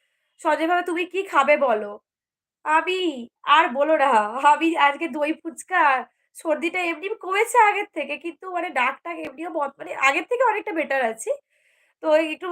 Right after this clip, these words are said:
ভাল যে ভাবছিলাম একটু ঝাল ঝাল দই ফুচকা খাবো, একটু ভে-, <laughs> ঝাল ঝাল ভেজিটেবল চপ খাবো। তো বর বাজারে গেল, but দুটো দোকানই বন্ধ। তাই জন্য <laughs> মানে যে দুটো দোকানে আমি খাই আর কি, সেগুলো বন্ধ।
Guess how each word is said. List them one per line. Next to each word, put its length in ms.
ভাল 260
যে 140
ভাবছিলাম 600
একটু 220
ঝাল 280
ঝাল 220
দই 240
ফুচকা 340
খাবো, 280
একটু 200
ভে-, 200
<laughs> 340
ঝাল 240
ঝাল 180
ভেজিটেবল 500
চপ 220
খাবো। 300
তো 60
বর 260
বাজারে 380
গেল, 180
but 220
দুটো 220
দোকানই 340
বন্ধ। 340
তাই 200
জন্য 300
<laughs> 300
মানে 140
যে 140
দুটো 220
দোকানে 240
আমি 240
খাই 240
আর 140
কি, 220
সেগুলো 280
বন্ধ। 260